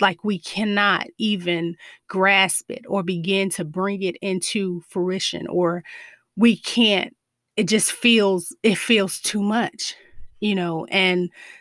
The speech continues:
the thing is, the non-action is what's the sin. He didn't show you that thing for nothing. He didn't give you that talent for nothing. He didn't,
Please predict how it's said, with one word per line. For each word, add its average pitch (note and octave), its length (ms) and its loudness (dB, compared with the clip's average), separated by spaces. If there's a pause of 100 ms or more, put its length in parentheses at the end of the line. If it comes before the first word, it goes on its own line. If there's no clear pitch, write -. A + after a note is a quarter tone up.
(380)
the A3+ 100 6
thing G#3 360 4
is, G#3 480 2 (800)
the G#3+ 180 2
non-action G#3+ 1080 2
is F#3 180 -8
what's F#3+ 360 -4
the F#3+ 100 -4
sin. A#3 560 -6 (720)
He D4+ 200 2
didn't D#4+ 220 6
show C4+ 320 2
you A#3+ 240 0
that A#3+ 260 0
thing B3 260 -2
for G#3 220 -8
nothing. G3+ 560 -8 (560)
He C4 220 0
didn't C4 280 2
give A#3 320 0
you G#3+ 560 -2
that G3 400 2 (260)
talent A3 520 0 (120)
for G#3 220 -6
nothing. G3 640 -8 (880)
He C#4+ 160 4
didn't, D4+ 340 2